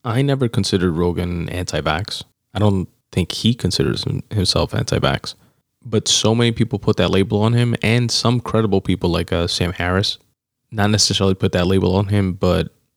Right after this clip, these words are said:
highlighted the dangers of having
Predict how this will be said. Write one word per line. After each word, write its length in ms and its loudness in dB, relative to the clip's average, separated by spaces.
highlighted 920 0
the 580 -2
dangers 580 0
of 100 -6
having 580 -4